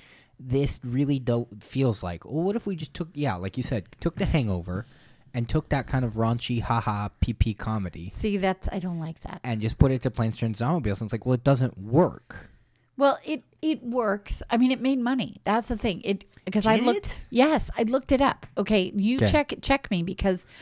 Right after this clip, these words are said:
Speaker 2: I looked it up 'cause I was thinking it was a total bomb.
Speaker 1: Made two hundred million dollars.
Speaker 2: And it was sixty-five million to make. So it made money. It did
Speaker 1: Yeah.
Speaker 2: well.
Speaker 1: That's, oof.
Speaker 2: But I, it just, like I said,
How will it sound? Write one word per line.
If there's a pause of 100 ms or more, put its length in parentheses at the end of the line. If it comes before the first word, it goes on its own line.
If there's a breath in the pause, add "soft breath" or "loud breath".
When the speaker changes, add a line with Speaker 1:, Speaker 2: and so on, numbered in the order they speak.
(260 loud breath)
Speaker 2:
I
looked
it
up
'cause
I
was
thinking
it
was
a
total
bomb.
Speaker 1:
Made
two
hundred
million
dollars.
Speaker 2:
And
it
was
sixty-five
million
to
make.
So
it
made
money.
It
did
Speaker 1:
Yeah.
Speaker 2:
well. (100)
Speaker 1:
That's, (220)
oof. (540)
Speaker 2:
But (100)
I, (460)
it
just,
like
I
said,